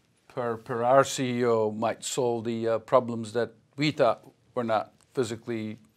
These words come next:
like, solvable. And so, uh, and, and those are, what, what excites us as a company is, uh, is again, the, the, um, the, the, the climate, the, the global climate, uh, the warming, the, the, the climate change, the,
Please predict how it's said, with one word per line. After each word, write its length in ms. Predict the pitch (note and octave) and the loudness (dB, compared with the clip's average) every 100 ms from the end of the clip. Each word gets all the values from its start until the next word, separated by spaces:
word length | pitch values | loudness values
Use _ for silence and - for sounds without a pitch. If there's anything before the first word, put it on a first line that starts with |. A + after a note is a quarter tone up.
| _ | _
like, 180 | G#2+ G#2 - _ _ _ | -6 -6 -10 _ _ _
solvable. 680 | - - C3 A2+ G#2+ A2+ A#2+ - - - - _ | -6 2 4 4 -4 -6 -8 -14 -20 -20 -20 _
And 240 | C3 A#2+ A2+ | -4 -2 -4
so, 380 | - C3 B2 B2 | 0 2 4 6
uh, 300 | B2 A#2+ A#2 | 6 6 6
and, 300 | C3+ B2+ C3 | 4 2 0
and 220 | D#3 C#3+ | -2 6
those 320 | D3 C#3+ C3+ | 8 8 8
are, 400 | C#3 B2+ A#2+ A2 - _ _ | 6 6 4 -2 -12 _ _
what, 220 | - - | 2 6
what 280 | C#3+ B2+ - _ - | 8 8 6 _ -10
excites 520 | B2+ - E3 C#3+ C#3+ | -6 6 8 8 6
us 120 | A#2+ | -6
as 100 | A#2 | -8
a 60 | A#2+ | -10
company 540 | - A#2+ A2+ B2 G#2+ | -8 -8 -10 -10 -10
is, 480 | A2+ A2 A2 A2 G2+ | -8 -6 -4 -6 -4
uh, 160 | A2 G#2 | -6 -4
is 200 | B2+ A#2 | -6 -6
again, 560 | A#2 A#2 A2 G#2+ G2+ G2+ _ - | -6 -4 -4 -4 -6 -14 _ -16
the, 120 | A#2 | -10
the, 320 | A2+ A2+ A2 | -6 -4 -2
um, 300 | G#2+ G#2+ G#2+ - - - _ | -2 -4 -8 -18 -20 -20 _
the, 120 | B2 A2+ | -6 -4
the, 180 | A#2 A2+ - _ | -6 -8 -16 _
the 120 | B2+ | -8
climate, 480 | - D3 C3 A#2 - _ _ _ | -2 0 2 0 -6 _ _ _
the, 120 | B2 A#2 | -6 -6
the 160 | A2+ | -6
global 380 | A#2 B2 A#2 A#2+ | -2 0 0 -4
climate, 600 | A#2 C3+ A#2+ A#2 A#2 A2+ - | -6 -4 -2 -2 -4 -6 -10
uh, 160 | A#2 G#2+ | -6 -4
the 140 | G#2+ | -4
warming, 580 | A2 A2+ A#2+ A#2 A#2 A2+ | -2 -2 -2 -4 -4 -6
the, 160 | G#2 | -6
the, 240 | G2+ G#2+ G#2+ | -8 -10 -10
the 100 | G#2+ | -12
climate 460 | - B2+ A#2+ A2+ | -4 -2 -2 -6
change, 640 | - A#2+ A#2 A2+ A2+ A2 G#2 | -8 -8 -6 -6 -8 -10 -10
the, 280 | G#2+ G#2+ | -8 -8